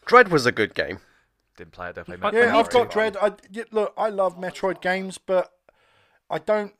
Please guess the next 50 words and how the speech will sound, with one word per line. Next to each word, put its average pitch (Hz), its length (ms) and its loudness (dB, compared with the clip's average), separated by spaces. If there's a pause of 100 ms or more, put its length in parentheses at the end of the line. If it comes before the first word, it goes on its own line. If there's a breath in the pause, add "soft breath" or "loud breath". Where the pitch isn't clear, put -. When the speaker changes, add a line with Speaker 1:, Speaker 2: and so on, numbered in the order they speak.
(640)
Speaker 4:
they're 185 120 -2
challenging, 147 960 -8
but 147 120 -6
that's - 440 -6
all 160 240 -4
I 139 60 -4
get 165 200 -4
out 131 200 -8
of 120 100 -20
'em 92 160 -20 (100)
is 127 140 -20
the - 80 -18
challenge, 120 500 -12
you 120 60 -20
know? 143 160 -8 (280 soft breath)
I 123 60 -12
don't 208 400 -4
look 190 220 -6
at 156 80 -10
'em 151 80 -12
as 135 100 -14
masterpieces. 127 640 -10
A 135 80 -12
lot 160 140 -4
of - 80 -14
people 135 240 -18
do. 127 140 -20 (500 soft breath)
Whereas 160 160 -6
Castlevania, 202 920 -8 (360)
which 151 240 -14
is 139 80 -14
the 143 80 -14
same 165 380 -6
kind 202 340 -6
of 123 100 -12
game, 113 380 -20 (300)
has 135 120 -18
more 147 180 -12
story 151 520 -8
involved, 135 600 -4
and 139 120 -10
I 147 60 -8
just 143 180 -14
prefer 165 600 -2 (240)
Castlevania 139 640 -4
to - 100 -18
Metroid, 151 320 -6
but 147 120 -8
they're 208 80 -10
both 196 340 -6